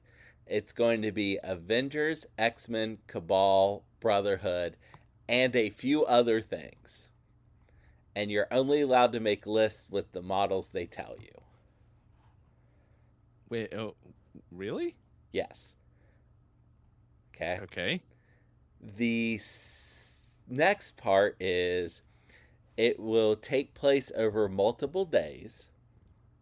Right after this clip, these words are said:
Speaker 1: And, uh, they're gonna make cuts each day.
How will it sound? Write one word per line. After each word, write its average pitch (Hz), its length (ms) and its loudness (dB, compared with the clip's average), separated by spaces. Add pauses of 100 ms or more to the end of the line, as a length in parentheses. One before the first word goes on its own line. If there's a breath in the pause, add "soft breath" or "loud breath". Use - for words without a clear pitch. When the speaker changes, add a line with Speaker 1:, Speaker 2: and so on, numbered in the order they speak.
(920 soft breath)
Speaker 1:
And, 104 800 2 (160)
uh, 92 560 -2 (120)
they're 107 200 -2
gonna 95 560 -2 (120)
make 104 280 -6
cuts - 420 -2
each - 320 -16
day. 117 360 -12